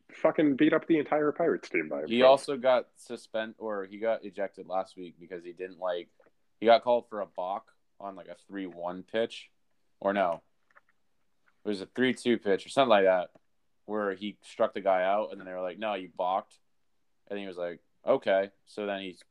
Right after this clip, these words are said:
Speaker 2: struck the guy out again on the very next pitch, and then he proceeded to get ejected. He was talking shit. And I was
Speaker 1: Love
Speaker 2: like,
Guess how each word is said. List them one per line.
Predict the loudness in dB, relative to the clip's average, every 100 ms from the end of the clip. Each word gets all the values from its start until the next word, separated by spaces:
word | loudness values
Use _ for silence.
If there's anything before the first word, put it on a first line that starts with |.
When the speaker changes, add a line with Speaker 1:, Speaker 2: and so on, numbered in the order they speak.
| _
Speaker 2:
struck | -8 -2 -2
the | 2
guy | 4 6
out | 4
again | -2 -8
on | -8
the | -10
very | -6 -6 -6
next | -10 -8
pitch, | -4 -4 -6 _ _ -20 -20 _ _
and | -2
then | -2
he | -6 -10 _ -20
proceeded | -20 -8 -6 -6 -8
to | -6
get | 0 0
ejected. | 0 -2 0 -2 -4 _ _ _ -20 _ _
He | -12
was | -12 -14 2
talking | 2 2
shit. | -2 2 2 2 _ _ _ _ _ _ _ _ _ -10
And | -6
I | -2
was | 0
Speaker 1:
Love | 0
Speaker 2:
like, | 0